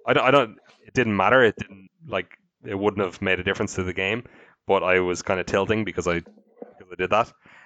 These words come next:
And, uh, in game three, I mulled to six. The opponent had seven, and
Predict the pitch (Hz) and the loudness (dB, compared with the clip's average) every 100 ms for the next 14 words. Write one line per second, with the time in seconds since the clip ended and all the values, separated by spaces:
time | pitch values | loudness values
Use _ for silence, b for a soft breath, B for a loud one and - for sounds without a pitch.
0 | B 214 _ 101 98 92 90 104 110 135 | B -20 _ -6 -2 0 -2 -2 2 2
1 | 127 - 107 110 104 98 95 98 98 107 | 2 0 0 0 -2 -2 -2 0 2 2
2 | - - 120 127 - - - 92 107 98 | 0 -2 0 0 -6 -12 -8 -4 0 0
3 | 90 87 87 104 104 120 120 b b b | -2 -4 -4 -2 2 2 -2 b b b
4 | _ 98 98 98 92 90 92 | _ -6 -2 -2 0 -2 -2